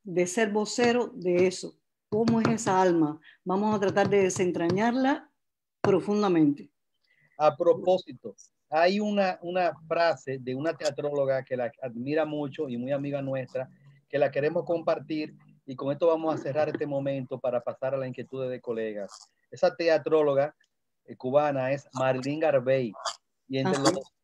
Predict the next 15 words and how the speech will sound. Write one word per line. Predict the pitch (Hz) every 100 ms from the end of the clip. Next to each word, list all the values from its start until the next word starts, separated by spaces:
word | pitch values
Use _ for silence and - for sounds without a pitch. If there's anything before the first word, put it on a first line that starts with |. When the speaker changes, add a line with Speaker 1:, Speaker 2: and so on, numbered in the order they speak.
| _
Speaker 2:
Búsqueda | 120 127 202 196 170 156
de |
información | 147 151 139 135 151 160 160
para | 147 135
este | 151
encuentro, | 151 151 139 135
encontramos | 123 123 139 151
una | 160 147
frase | 151 147 - 139 - _ _ _
que | 151
a |
nosotros | 147 151 175
nos | 156 139
conmovió | 151 139 127 156
mucho | 160 151 139 147